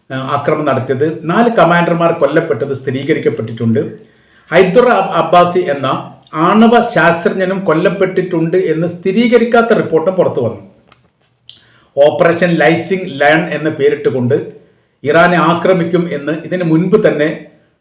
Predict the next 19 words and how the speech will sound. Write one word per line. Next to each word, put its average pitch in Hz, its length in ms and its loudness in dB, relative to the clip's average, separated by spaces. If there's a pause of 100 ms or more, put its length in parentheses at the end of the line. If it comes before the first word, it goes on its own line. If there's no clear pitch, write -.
(220)
പല 185 160 4
ഘട്ടങ്ങളിലായി 170 720 2 (100)
ഇസ്രായേൽ 156 400 0
പറഞ്ഞിരുന്നു. 131 600 -2
അമേരിക്കയാണ് 156 640 0
അതിന് 147 180 -4
അനുമതി 143 360 0
കാര്യങ്ങളും 139 380 0
നൽകാത്തത്. 123 800 0 (320)
എന്നാൽ 180 300 2
അപ്രതീക്ഷിതമായിരിക്കുന്ന 175 1000 0
ഒരു 143 120 2
ആക്രമണം 151 400 -2
നടന്നിട്ടുണ്ട് 135 640 -4
എന്നുള്ള 135 580 -4
തരത്തിലുള്ള 127 420 -2
റിപ്പോർട്ട് 123 380 -6
പുറത്തു 120 300 -8
വരികയും 120 480 -4